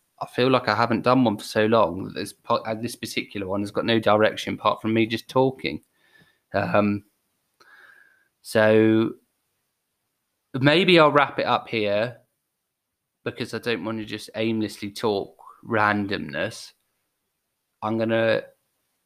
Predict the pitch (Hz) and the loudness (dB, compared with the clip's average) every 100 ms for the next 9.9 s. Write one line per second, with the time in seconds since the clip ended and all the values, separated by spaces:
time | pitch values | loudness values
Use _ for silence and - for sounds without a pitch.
0 | _ _ _ _ _ _ _ _ _ _ | _ _ _ _ _ _ _ _ _ _
1 | _ - 120 131 131 - - 120 110 - | _ -12 2 4 4 0 -8 -4 -4 -4
2 | - 113 - - 120 110 104 101 - 110 | -2 -2 -2 0 2 4 2 0 -4 -2
3 | 107 104 98 101 104 107 104 98 - 117 | 0 -2 -6 -10 -4 -4 -4 -8 -6 -4
4 | 110 - - 104 104 95 101 101 101 - | -4 -6 -16 -6 0 0 0 0 0 0
5 | 117 - 90 76 98 - _ _ - _ | 0 -2 -4 -4 -6 -10 _ _ -20 _
6 | _ - 104 101 101 101 113 107 101 98 | _ -4 -2 0 -2 0 -2 0 2 0
7 | - - 101 98 101 98 98 - - 101 | -2 -10 -6 -2 -2 0 -2 -4 -10 -8
8 | 101 - - 101 98 _ - 104 98 - | -8 -8 -6 -6 -6 _ -8 -4 -4 -4
9 | 95 95 92 82 - - - 101 101 | -4 -2 0 0 -4 -12 -10 -10 -10